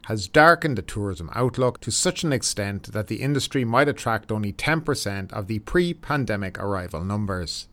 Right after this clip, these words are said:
William Haneke, founder and chairman of global hotel operator Minor International, said Thailand finally rebounded after two years of the pandemic,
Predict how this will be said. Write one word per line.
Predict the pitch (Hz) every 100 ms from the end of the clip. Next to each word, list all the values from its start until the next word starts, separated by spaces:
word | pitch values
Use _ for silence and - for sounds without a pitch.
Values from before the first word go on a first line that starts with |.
| - -
William | 185 202 175
Haneke, | 190 196 - 107 139
founder | 160 170 175 151
and | 120
chairman | - 127 127 113
of | 90 90
global | 143 156 143 104
hotel | 104 - 95 95
operator | 87 - 87 123 127 113
Minor | 107 104 90
International, | 87 - 113 123 - 131 123 -
said | 147 -
Thailand | - 170 170 165 160 143
finally | - 196 190 165 151
rebounded | 117 110 123 139 135 113
after | 98 -
two | - 156 160
years | 113 110 98
of | 98
the | -
pandemic, | 95 92 123 127 -